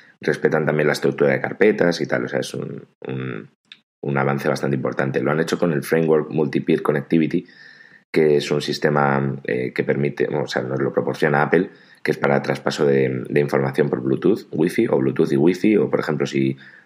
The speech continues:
imagínate que, que estáis tres, tres amigos y tú tienes Wi-Fi activado, uno tiene Bluetooth y Wi-Fi y el otro solo Bluetooth, y tú le quieres pasar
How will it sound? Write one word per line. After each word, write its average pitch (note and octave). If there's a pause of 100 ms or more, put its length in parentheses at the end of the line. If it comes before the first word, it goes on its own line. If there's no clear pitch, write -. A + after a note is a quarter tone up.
(340)
imagínate -
que, C#2+ (160)
que C#2+
estáis D2
tres, D2+ (160)
tres D2
amigos D#2
y C2+ (180)
tú D2+
tienes C#2+
Wi-Fi F2
activado, G#2
uno D#2
tiene D2+
Bluetooth D2
y D2+
Wi-Fi F#2
y D2
el C#2
otro D2
solo D2
Bluetooth, C2+ (480)
y -
tú D#2
le D#2+
quieres D#2
pasar F2